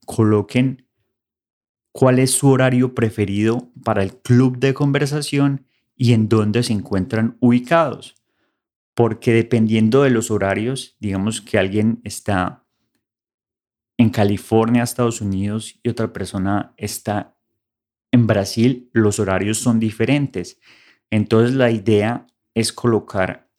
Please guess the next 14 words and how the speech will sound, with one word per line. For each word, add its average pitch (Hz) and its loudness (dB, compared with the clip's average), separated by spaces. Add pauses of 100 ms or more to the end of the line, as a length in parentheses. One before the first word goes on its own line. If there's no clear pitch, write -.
el 120 0
club 123 2
de 123 0
conversación 113 -2 (1160)
en 110 2
horarios 104 0
que - -8
sean 101 -4
fáciles 113 -2
para - -8
todos, - -6 (760)
para 98 2
ustedes 147 -2
principalmente. 101 -4